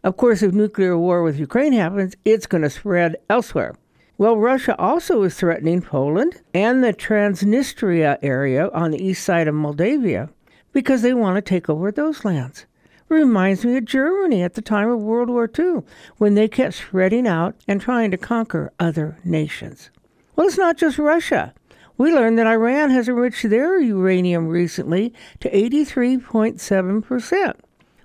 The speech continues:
What does that mean? It means that they're only twelve days away from developing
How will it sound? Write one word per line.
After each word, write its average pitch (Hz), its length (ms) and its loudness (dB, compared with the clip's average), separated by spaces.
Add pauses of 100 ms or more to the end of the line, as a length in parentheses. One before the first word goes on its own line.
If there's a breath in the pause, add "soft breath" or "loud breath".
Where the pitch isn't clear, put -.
What - 120 -2
does 190 140 0
that 240 160 0
mean? 285 400 0 (320 soft breath)
It 185 100 0
means 202 340 4
that 180 120 -2
they're 190 140 2
only 190 220 0
twelve 180 680 -2
days 214 280 -2
away 220 500 -2 (240 loud breath)
from 233 160 -2
developing 190 800 -2